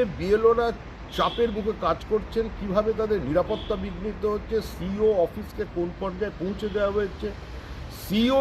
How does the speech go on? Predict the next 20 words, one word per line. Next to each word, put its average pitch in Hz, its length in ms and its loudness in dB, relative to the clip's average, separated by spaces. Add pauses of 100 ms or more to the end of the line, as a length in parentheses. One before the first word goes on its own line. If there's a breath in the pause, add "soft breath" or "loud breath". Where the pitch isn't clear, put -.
(100)
নিজে 240 180 0 (100)
কি 208 80 -6 (120)
অবস্থায় 202 500 0
আছেন, 208 220 0 (800)
আর 180 100 6 (680)
বিভিন্নভাবে 202 760 2 (140)
কি 175 100 -8 (100)
করে 208 180 4 (120)
তৃণমূলের 196 600 0
কাছে 202 260 0
তারা 196 180 -4 (120)
সারেন্ডার 190 480 0
করতে 190 200 -2 (100)
বাধ্য 160 200 0 (120)
হচ্ছেন, 190 240 -4 (120)
সেটা 151 280 -4
তো 202 60 -4 (100)
গণেশ 180 280 0
কুমারজিকে 185 500 -6
খতিয়ে 180 300 -4